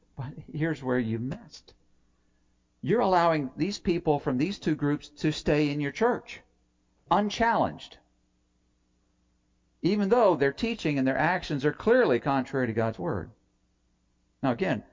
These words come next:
we wish we know why it was that those who were obeying God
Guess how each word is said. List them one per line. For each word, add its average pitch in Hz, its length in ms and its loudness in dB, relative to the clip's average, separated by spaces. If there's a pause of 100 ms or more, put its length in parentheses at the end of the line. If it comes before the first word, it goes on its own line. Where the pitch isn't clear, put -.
(440)
we 147 120 0
wish 196 220 0
we 160 100 -2
know 135 260 0
why 220 240 0
it 156 180 0
was 120 420 2
that 123 160 -4
those 165 280 2
who 147 120 -2
were 117 300 2 (140)
obeying 165 440 -2
God 117 360 0